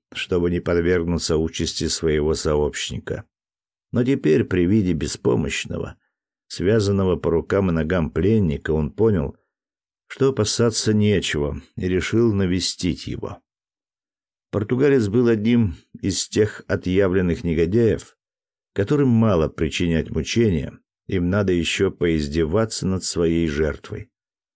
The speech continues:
Поэтому он отправился днём в сарай, где юношу зорко стерегли хавильдары. Дик Сент лежал на полу, связанный по рукам и ногам.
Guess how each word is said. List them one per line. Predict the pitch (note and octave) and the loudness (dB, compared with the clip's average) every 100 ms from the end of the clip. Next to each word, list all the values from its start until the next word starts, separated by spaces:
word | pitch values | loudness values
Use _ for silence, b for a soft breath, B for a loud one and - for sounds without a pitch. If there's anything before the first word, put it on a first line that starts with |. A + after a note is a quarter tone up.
| _ _ _ _ _ _ | _ _ _ _ _ _
Поэтому | G2 A#2 A2+ A2 A2+ | 2 2 4 4 4
он | A2 | 4
отправился | G2+ - G#2+ G2+ G2+ - F#2 | 0 0 4 4 4 2 0
днём | E2+ F2 G2 F2 | 0 0 0 0
в | |
сарай, | E2+ F2 G#2 A#2 G#2+ - _ - | 0 2 4 2 0 -6 _ -8
где | E2+ D#2+ | -2 0
юношу | E2+ G#2+ A2 - | 2 2 0 0
зорко | E2+ F2+ G2 - | 0 0 -2 -4
стерегли | - - E2+ D#2 E2 F#2 | -4 -2 -2 0 0 -2
хавильдары. | - F2 F2+ F2+ D2+ D2+ D2+ D2+ C2+ _ _ _ _ _ _ | -2 -2 0 -2 -2 -2 -2 -4 -6 _ _ _ _ _ _
Дик | - F2+ | -6 -4
Сент | - F#2+ E2+ - | -2 -2 0 0
лежал | F2 D#2+ E2+ D#2+ | 0 0 0 0
на | D2+ | -2
полу, | - D2 F2 A2+ A2 b b _ _ | -2 0 2 0 -2 b b _ _
связанный | - E2 F#2+ E2+ E2+ D#2 | -4 0 2 0 0 -2
по | D#2 | -2
рукам | D2 - E2+ E2+ | -2 -2 0 0
и | |
ногам. | D#2+ D2+ - D#2 D#2+ | 0 -2 -4 -8 -10